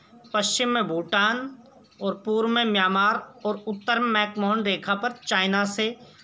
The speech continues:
विवादित सीमा साझा करता है,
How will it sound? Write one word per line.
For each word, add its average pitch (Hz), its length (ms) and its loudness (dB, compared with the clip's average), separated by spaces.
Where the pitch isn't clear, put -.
विवादित 202 520 0
सीमा 202 560 -2
साझा 185 480 0
करता 175 400 -2
है, 110 220 -12